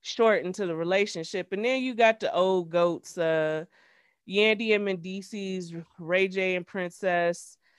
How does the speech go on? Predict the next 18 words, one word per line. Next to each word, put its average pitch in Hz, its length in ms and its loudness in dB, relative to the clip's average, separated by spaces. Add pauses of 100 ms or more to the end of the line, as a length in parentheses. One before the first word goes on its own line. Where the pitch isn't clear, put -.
(220)
Kirk 214 280 4
and 190 120 2
Rashida, 180 920 2 (360)
and 180 200 -2
then 180 380 0 (400)
Michael 196 380 0
Blackson 175 720 0
and 165 340 -6
some 180 260 -4
Asian 156 500 -4
woman 151 300 -8
who 165 180 -6
I 160 80 0
have 160 180 -2
no 165 120 -6
idea 160 420 -2
is, 151 100 -8
but 160 260 -2